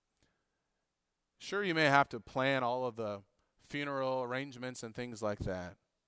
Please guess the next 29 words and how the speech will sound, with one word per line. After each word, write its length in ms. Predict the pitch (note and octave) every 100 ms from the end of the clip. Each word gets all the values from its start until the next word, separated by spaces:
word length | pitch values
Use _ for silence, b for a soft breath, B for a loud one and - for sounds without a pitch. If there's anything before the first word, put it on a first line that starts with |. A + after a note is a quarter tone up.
| _ _ _ _ _ _ _ _ _ _ _ _ _
But 80 | B2+
it's 100 | C3
so 160 | F#3
bad 440 | F3+ C3 A#2 F#2+ F2+ - _ _ _ _ _ _ _ -
and 100 | B2
so 220 | - D#3+
hard 340 | B2+ C3 A#2+
and 100 | A2+
so 140 | G#2 C3+
challenging 680 | - A#2+ A2 G2+ F2+ F2 G2+ _ _ _ _ _ _ _ _ _ _ _ _ _
for 140 | A#2+
individuals 640 | C3 C#3 B2+ B2+ B2 A#2+ -
who 100 | A#2+
are 60 |
not 200 | A#2 C3
really 220 | C3+ C3
prepared 460 | B2+ A#2+ - D#3+ D#3+
for 100 | -
that 200 | D3 A2+
moment. 540 | G#2+ G#2 F#2 - - - _ _ _ _ _ _ _ _
And 100 | G#2+
let's 160 | D#3+ -
make 160 | E3
sure 200 | - D#3
that 160 | C3+ A2
we 580 | G#2+ B2 F3 F3 D3 A#2+
are 180 | A2+ A2+
ready, 380 | A2 A#2+ A#2 G#2
that 180 | G2+